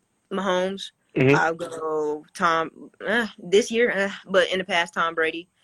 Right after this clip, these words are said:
Speaker 1: Um, Aaron Rodgers, of course. If you wanna put Drew Brees there, cool. But then you gotta start looking at Matt Ryan. You gotta start looking at Matt Ryan.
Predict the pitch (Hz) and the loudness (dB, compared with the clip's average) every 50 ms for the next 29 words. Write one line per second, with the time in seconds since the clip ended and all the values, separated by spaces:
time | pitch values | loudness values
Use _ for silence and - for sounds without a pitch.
0 | _ _ - - - - 160 160 156 156 156 156 156 151 151 151 156 - - _ | _ _ -20 -18 -10 -6 -4 -4 -4 -4 -4 -6 -6 -6 -8 -10 -12 -16 -20 _
1 | _ _ _ _ _ _ - - 180 185 180 180 175 165 165 165 175 175 165 175 | _ _ _ _ _ _ -4 0 2 2 4 2 2 0 -2 -2 -6 -10 -14 -14
2 | 175 - - 170 165 160 165 175 - - - - _ _ _ _ _ _ _ _ | -14 -10 -8 -4 -4 -4 -4 -6 -10 -20 -20 -20 _ _ _ _ _ _ _ _
3 | _ _ _ - 185 202 185 202 196 180 180 185 190 190 185 202 180 170 170 180 | _ _ _ -10 -8 -6 -6 -4 -4 -2 0 0 0 0 0 -2 -4 -4 -2 -2
4 | 190 190 180 180 180 180 185 175 170 180 170 170 165 - - 180 180 185 185 190 | -2 -2 0 0 -2 -2 -2 -2 0 0 0 0 0 -2 0 0 2 0 0 -2
5 | 190 - 165 165 190 214 233 240 - - - 226 233 233 240 233 220 220 214 202 | -2 -4 -2 0 0 0 0 0 0 0 2 2 2 2 2 0 -2 -2 -2 -2
6 | 208 214 208 226 226 220 175 160 - _ _ _ - - 175 175 175 175 180 185 | 0 0 2 0 0 0 -2 -6 -10 _ _ _ -16 -8 -2 2 2 2 2 0
7 | - 185 165 165 165 165 160 160 156 151 156 160 160 156 160 160 160 165 170 | 0 -2 -2 -2 -2 -4 -6 -4 -4 -4 -2 -2 -2 -2 -4 -6 -8 -10 -12